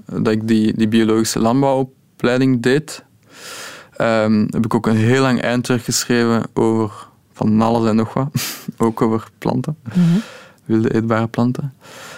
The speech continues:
Speaker 1: En ik wou al wat ik kende delen met de mensen. Maar dat was toen zeker helemaal niet gemakkelijk. Ik werd bekeken als een hippie.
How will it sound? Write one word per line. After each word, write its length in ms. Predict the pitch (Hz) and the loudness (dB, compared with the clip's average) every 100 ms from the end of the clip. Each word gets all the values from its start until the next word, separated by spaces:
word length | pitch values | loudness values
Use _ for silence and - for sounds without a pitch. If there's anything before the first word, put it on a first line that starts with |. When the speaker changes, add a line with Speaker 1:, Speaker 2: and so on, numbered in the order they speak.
| - - - | -20 -16 -2
Speaker 1:
En 360 | 123 120 113 - _ _ | 2 2 2 -4 _ _
ik 240 | 127 117 | -4 -2
wou 460 | - 120 131 151 147 - _ | 0 2 2 2 -2 -8 _
al 240 | 110 135 147 | -2 0 2
wat 100 | 127 | 0
ik 120 | - _ | -4 _
kende 440 | - 143 180 202 185 - - _ _ _ _ _ _ _ | -2 2 4 2 0 -8 -20 _ _ _ _ _ _ _
delen 520 | 113 123 131 143 160 | -12 0 2 2 2
met 160 | 135 123 | 2 2
de 60 | |
mensen. 580 | 110 113 123 - 113 110 - _ _ _ _ _ - - _ | 2 2 2 0 -4 -6 -8 _ _ _ _ _ -20 -20 _
Maar 140 | 117 | 0
dat 120 | 117 117 | 2 2
was 440 | 147 - - - _ _ _ _ | 2 -2 -6 -10 _ _ _ _
toen 280 | - 135 156 | 2 4 4
zeker 560 | 127 131 139 170 - - _ - | 4 2 0 -4 -8 -16 _ -10
helemaal 500 | 120 117 131 135 123 | 0 2 4 4 2
niet 120 | 113 | 2
gemakkelijk. 640 | - 110 113 113 107 - - _ _ _ _ - | 0 0 0 -2 -6 -8 -20 _ _ _ _ -10
Ik 180 | 117 | -4
werd 200 | - 113 | 0 0
bekeken 520 | 110 104 123 127 131 120 | 0 0 0 0 2 0
als 180 | 113 | 2
een 160 | 113 104 | 0 0
hippie. 480 | 110 110 117 175 | 0 0 0 -2